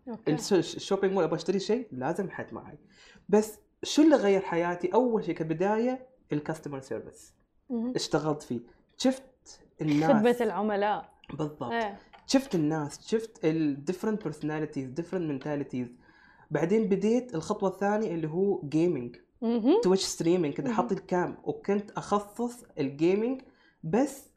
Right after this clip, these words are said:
Speaker 2: حق الناس اللي في أوروبا، في أمريكا، عشان الناس ما يعرفوني هني.
Speaker 1: حلو.
Speaker 2: كنت أخصص، وكنت I was building my personality، وكنت أتكلم، أتكلم، لين ما شفت وصلت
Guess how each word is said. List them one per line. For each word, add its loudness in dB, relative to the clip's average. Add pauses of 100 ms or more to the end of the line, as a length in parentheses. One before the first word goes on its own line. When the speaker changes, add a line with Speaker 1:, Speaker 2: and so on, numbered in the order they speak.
Speaker 2:
حق -2
الناس -2
اللي -4
في -6
أوروبا، -6
في -4
أمريكا، -4
عشان -4
الناس -2
ما -2
يعرفوني -6
هني. -8
Speaker 1:
حلو. -6 (320)
Speaker 2:
كنت 4
أخصص، 0
وكنت 0
I 4
was 2
building 2
my -4
personality، -2
وكنت -2
أتكلم، -4
أتكلم، -4
لين 2
ما -2
شفت -8
وصلت -6